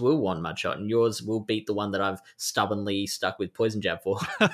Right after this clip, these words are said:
Speaker 2: The only reason that I went that route is that it's very similar in feel, I, I would assume so, um, with how my, uh, Alolan Muck was in Ultra League that I was using.
Speaker 1: Ah,
Speaker 2: A lot
Speaker 1: yeah.
Speaker 2: of,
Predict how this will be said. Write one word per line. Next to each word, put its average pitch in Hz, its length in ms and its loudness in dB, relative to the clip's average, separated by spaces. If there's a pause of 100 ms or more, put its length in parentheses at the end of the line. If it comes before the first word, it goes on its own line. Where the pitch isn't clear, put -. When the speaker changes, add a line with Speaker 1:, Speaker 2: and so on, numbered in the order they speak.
(880)
Speaker 2:
The 185 140 4
only 285 160 2
reason 220 260 2
that 165 100 4
I 143 80 4
went 151 320 2
that 120 200 2
route 104 260 0
is 98 120 -6
that 113 100 0
it's 104 200 -2 (240)
very 165 300 4
similar 151 520 4
in 113 180 4
feel, 131 640 0
I, 110 220 2
I 107 100 -2
would 101 200 0
assume 104 300 0
so, 98 420 -4 (300)
um, 104 380 -2
with 110 340 0
how 123 260 2
my, 110 640 4 (220)
uh, 101 260 0
Alolan 120 520 4
Muck 104 320 2
was 85 400 -8
in 95 160 -8
Ultra 98 320 -10
League - 280 -14
that 104 120 -10
I 104 60 -8
was 101 180 -10
using. - 180 -2
Speaker 1:
Ah, 131 380 -2 (460)
Speaker 2:
A 113 60 2
lot 123 280 6
Speaker 1:
yeah. 185 80 6
Speaker 2:
of, 151 220 2